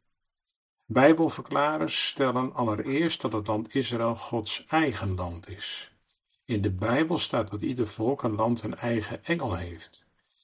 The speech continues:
Deze gedachte is onder meer terug te lezen in Daniel tien, vers dertien. Daar wordt in het Hebreeuws gesproken over een sar. Dat kan in het Nederlands vertaald worden met vorst, maar ook met engel.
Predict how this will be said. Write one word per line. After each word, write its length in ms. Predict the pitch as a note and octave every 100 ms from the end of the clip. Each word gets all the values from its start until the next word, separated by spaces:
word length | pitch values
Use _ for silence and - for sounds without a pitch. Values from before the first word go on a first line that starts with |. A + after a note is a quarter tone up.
| _ _
Deze 360 | - A2+ G#2 G2
gedachte 580 | - G2+ C3 C#3 - E3
is 120 | -
onder 380 | G3+ F#3 D3 G#2
meer 280 | F#2+ G2 -
terug 320 | E3 E3 -
te 120 | G#2
lezen 420 | F2+ F#2 G#2+ C3+
in 80 | C3
Daniel 500 | A2+ G#2 G#2 G2+ G2
tien, 280 | - D#3 A#2+
vers 200 | G2+ G2
dertien. 580 | G#2 C3+ - F2+ E2+ E2+ _ _ _ _ _ _ _ _
Daar 420 | - A2+ B2 C3+ C3+
wordt 180 | A2
in 140 | A2 A2
het 140 | G2+
Hebreeuws 600 | G#2+ G2 G2+ A#2+ D#3 D#3
gesproken 640 | C3 - - B2+ A#2+ - -
over 320 | A2 G2+ G#2+
een 140 | G#2
sar. 540 | G2+ - B2+ F#2+ - - _ _ _ _ _ _ _
Dat 240 | - G2 - -
kan 320 | D#3 F#3 G#3+
in 140 | - G#2+
het 120 | F#2+
Nederlands 640 | G2 A2+ C3+ C#3 C#3+ -
vertaald 600 | - - - G#2 B2 A#2
worden 320 | - A#2+ C#3
met 220 | B2 B2+ -
vorst, 680 | - - F#2+ - - - _ _ _
maar 440 | - G#2 A#2+ F3+ - -
ook 400 | G#2+ G#2 G2+ - -
met 280 | A2 A2 -
engel. 400 | C#3+ G2+ F2